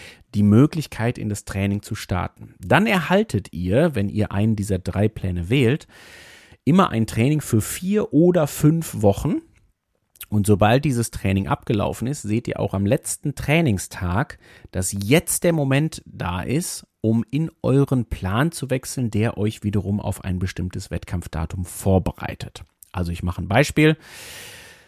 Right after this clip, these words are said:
Äh, Björn Geßmann trainiert für den Ironman, äh, Quatsch, für den Marathon in Frankfurt, der da stattfindet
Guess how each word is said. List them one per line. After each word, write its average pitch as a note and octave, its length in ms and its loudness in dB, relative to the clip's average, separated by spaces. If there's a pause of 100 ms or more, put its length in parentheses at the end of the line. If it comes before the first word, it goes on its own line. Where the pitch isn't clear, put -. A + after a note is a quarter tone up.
(180)
Äh, G#2+ 340 8
Björn B2+ 440 6
Geßmann F3+ 560 4
trainiert C3+ 460 4
für - 180 -2
den A2+ 140 4
Ironman, B2+ 640 4
äh, G#2 120 4
Quatsch, - 260 -4
für A2 160 2
den G#2 200 4
Marathon B2+ 480 4
in G2+ 140 0
Frankfurt, F3 800 2
der A2 140 6
da A2 120 4
stattfindet B2+ 880 0